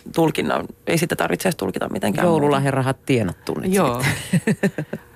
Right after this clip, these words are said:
Speaker 1: Mutta sitten taas, miten, miten löytää Dakarissa niin kuin se oikea osoite, että,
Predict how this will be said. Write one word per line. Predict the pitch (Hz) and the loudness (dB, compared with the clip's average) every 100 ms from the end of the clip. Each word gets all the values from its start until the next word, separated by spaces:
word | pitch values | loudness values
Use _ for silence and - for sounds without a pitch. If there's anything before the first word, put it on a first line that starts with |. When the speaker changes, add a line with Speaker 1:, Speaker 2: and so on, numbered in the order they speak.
| - - | -12 -2
Speaker 1:
Mutta | 180 170 180 | 0 2 2
sitten | 190 180 | 2 2
taas, | 165 170 | 0 2
miten, | 190 175 156 | 2 2 2
miten | 196 180 165 | 2 2 4
löytää | 180 165 156 147 | 2 2 0 2
Dakarissa | 170 165 156 170 151 - | 0 2 0 -2 -2 -4
niin | - - | -4 -6
kuin | - - | -8 -6
se | - - - | -4 -4 -2
oikea | - 165 156 156 | 0 2 2 2
osoite, | 165 175 170 - | 2 0 -2 -2
että, | 190 - | -2 -2